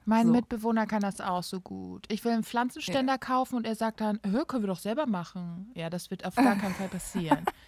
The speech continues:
Speaker 1: Also
Speaker 2: Ja,
Speaker 1: von mir
Speaker 2: wann
Speaker 1: aus
Speaker 2: denn?
Speaker 1: ja. Ich würd das
Speaker 2: Ja.
Speaker 1: machen, denn
Speaker 2: Ja.
Speaker 1: ich, deswegen
Speaker 2: Ja, du
Speaker 1: hab ich
Speaker 2: bist
Speaker 1: auch
Speaker 2: ein krasser
Speaker 1: gefragt.
Speaker 2: Bastelmensch. Ja, erzähl jetzt endlich, was du gebastelt hast und was
Speaker 1: Du
Speaker 2: du,
Speaker 1: kommst ja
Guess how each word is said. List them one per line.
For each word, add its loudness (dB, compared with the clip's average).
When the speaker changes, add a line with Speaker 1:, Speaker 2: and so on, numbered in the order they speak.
Speaker 1:
Also 6
Speaker 2:
Ja, 4
Speaker 1:
von 6
mir 4
Speaker 2:
wann 10
Speaker 1:
aus 6
Speaker 2:
denn? 0
Speaker 1:
ja. 4
Ich -2
würd -2
das -2
Speaker 2:
Ja. 4
Speaker 1:
machen, -10
denn -6
Speaker 2:
Ja. 0
Speaker 1:
ich, -8
deswegen -2
Speaker 2:
Ja, 4
du 2
Speaker 1:
hab 2
ich 0
Speaker 2:
bist 2
Speaker 1:
auch 6
Speaker 2:
ein 2
krasser 2
Speaker 1:
gefragt. 4
Speaker 2:
Bastelmensch. 0
Ja, 6
erzähl -2
jetzt 0
endlich, 0
was 4
du 2
gebastelt 4
hast 10
und 10
was 12
Speaker 1:
Du 2
Speaker 2:
du, -10
Speaker 1:
kommst 8
ja 10